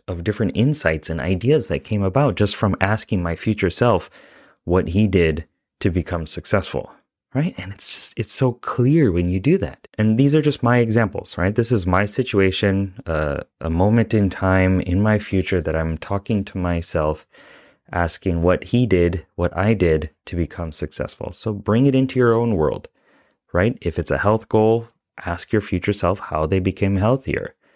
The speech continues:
If it's wealth, do the same thing with wealth or relationships. Like, how did you get into this amazing relationship with this amazing person? You're going to figure out some really important things that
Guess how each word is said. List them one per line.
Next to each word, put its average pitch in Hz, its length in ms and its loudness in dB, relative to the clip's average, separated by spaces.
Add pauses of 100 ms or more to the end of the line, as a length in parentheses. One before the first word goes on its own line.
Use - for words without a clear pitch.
(140)
If 85 140 -12
it's - 160 -10
wealth, 85 580 0
do 95 160 0
the 98 80 2
same 110 280 0
thing 127 240 2
with 123 180 -2
wealth 139 320 0
or 76 140 -2
relationships. 95 880 0
Like, - 120 -2
how 120 160 0
did 127 180 0
you 127 60 2
get - 300 0
into 113 140 0
this 101 260 -2 (420)
amazing 101 600 0
relationship 101 640 0
with - 100 -6
this - 180 -6
amazing 90 500 2
person? - 480 -2 (100)
You're 95 300 0
going 120 400 2
to 101 60 2
figure 104 400 2
out 98 240 2
some 82 240 -6
really 117 260 0
important 85 540 -2
things 120 340 0
that - 240 -2